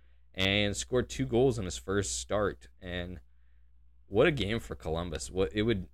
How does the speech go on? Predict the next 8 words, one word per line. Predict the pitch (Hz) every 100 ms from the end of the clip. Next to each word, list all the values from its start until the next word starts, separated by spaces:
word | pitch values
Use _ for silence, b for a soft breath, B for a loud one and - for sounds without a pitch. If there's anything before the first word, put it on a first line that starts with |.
| - - - - -
seeing | - - 147 170 156
our | 104 104
t-, | - - -
our | 104 117
team, | - 123 117
the | 101
Timbers, | - 104 110 113 98
just | 85 -